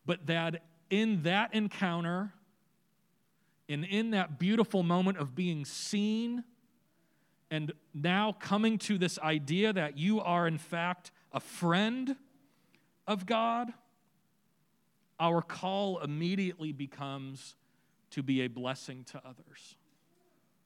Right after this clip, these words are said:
And this is my offering this morning, is that I don't think we can truly bless people like we think we can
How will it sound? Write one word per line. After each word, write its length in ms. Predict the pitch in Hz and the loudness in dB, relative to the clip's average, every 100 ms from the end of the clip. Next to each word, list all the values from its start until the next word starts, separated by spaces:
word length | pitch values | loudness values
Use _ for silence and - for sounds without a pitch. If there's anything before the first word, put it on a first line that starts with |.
| _ _ _ _ _ _ _ _ _ _ _ _ _ _ _ _ _ _ _ _ - | _ _ _ _ _ _ _ _ _ _ _ _ _ _ _ _ _ _ _ _ -8
And 120 | 139 | 0
this 140 | 170 214 | 0 2
is 140 | 165 | 0
my 220 | 151 165 | 4 6
offering 480 | 139 127 - 123 117 | 6 6 6 2 2
this 200 | 110 - | -2 -6
morning, 380 | 113 117 131 175 - _ _ - _ _ _ _ _ _ _ _ _ _ _ _ _ _ _ 135 | -8 -6 -4 -6 -8 _ _ -20 _ _ _ _ _ _ _ _ _ _ _ _ _ _ _ -10
is 80 | |
that 140 | 135 151 | -4 -2
I 160 | 143 214 | 2 4
don't 180 | 247 - | 2 0
think 380 | - 214 214 | 2 4 4
we 180 | 151 180 | 4 4
can 260 | 175 170 143 | 4 0 -2
truly 540 | - - 190 226 214 | -6 0 2 4 4
bless 460 | 147 143 151 175 - | 2 0 0 0 -4
people 400 | - 196 190 165 | -4 -2 0 0
like 200 | 147 147 | 0 -2
we 120 | 139 | -2
think 320 | 123 - 190 202 | -4 -2 -2 2
we 120 | 208 | 0
can 480 | 180 208 202 202 | 0 0 0 0